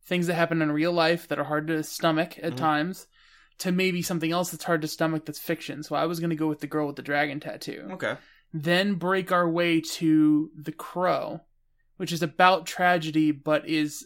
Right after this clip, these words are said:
Speaker 1: you know, and our tragedy in real life is attached to it, but it's still a gothic fantasy.
Speaker 2: Yeah.
Speaker 1: And then make our way up to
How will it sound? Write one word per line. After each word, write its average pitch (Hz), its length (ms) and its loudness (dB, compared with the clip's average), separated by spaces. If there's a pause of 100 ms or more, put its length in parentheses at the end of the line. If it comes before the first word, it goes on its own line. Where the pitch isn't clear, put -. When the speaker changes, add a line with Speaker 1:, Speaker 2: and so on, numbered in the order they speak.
Speaker 1:
you 156 400 -6
know, 147 200 2
and 165 480 -4
our 160 120 0
tragedy 165 540 4
in 156 80 2
real 156 180 2
life 156 220 2
is 139 100 -8
attached 262 500 0
to 190 120 2
it, 156 160 -2
but 165 100 0
it's 156 140 -4
still 165 240 -2
a 160 60 0
gothic 151 440 -2
fantasy. - 800 -6
Speaker 2:
Yeah. 120 180 -4 (520)
Speaker 1:
And 185 180 0
then 185 540 4 (760)
make 196 440 2
our 190 160 6
way 180 300 2
up 170 220 -4
to 165 680 2